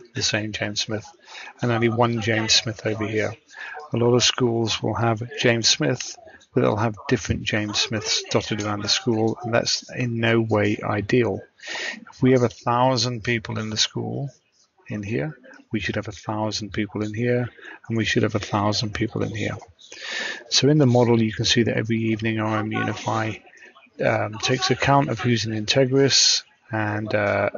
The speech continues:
brings in new users if necessary, creates new accounts if necessary, create new accounts here, and it does a bunch of management tasks over here and over here.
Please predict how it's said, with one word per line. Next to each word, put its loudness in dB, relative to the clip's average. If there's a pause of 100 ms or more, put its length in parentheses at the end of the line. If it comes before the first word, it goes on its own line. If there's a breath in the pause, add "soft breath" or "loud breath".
(220)
brings 0
in -2
new -2
users 2
if -8
necessary, -2
creates -2
new 0
accounts 0
if -2
necessary, 4
create 0
new -4
accounts -4
here, 0 (640 loud breath)
and 6
it 2
does 4
a 4
bunch 0
of -2
management -2
tasks -2
over -2
here -6
and -10
over -8
here. -6